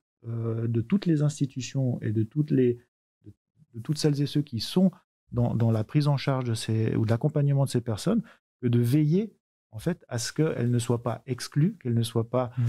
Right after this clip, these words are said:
Speaker 1: euh, en fait, les laissées pour compte d'un système par de l'exclusion numérique ou par d'autres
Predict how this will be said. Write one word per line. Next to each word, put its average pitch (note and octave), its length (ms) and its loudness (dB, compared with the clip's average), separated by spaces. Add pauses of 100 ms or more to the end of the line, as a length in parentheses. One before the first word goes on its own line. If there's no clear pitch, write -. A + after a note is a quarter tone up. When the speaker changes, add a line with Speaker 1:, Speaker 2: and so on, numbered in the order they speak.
(360)
Speaker 1:
euh, A2 280 0
en A2 120 -2
fait, D3 260 -2
les A2+ 120 0
laissées C#3 280 0
pour D3 220 -4
compte D3+ 220 0
d'un B2 80 2
système C#3 500 0 (480)
par B2 160 -2
de A#2+ 60 2
l'exclusion A#2+ 500 0
numérique A#2 720 2
ou C3 100 -6
par A#2 260 -6
d'autres B2+ 220 -2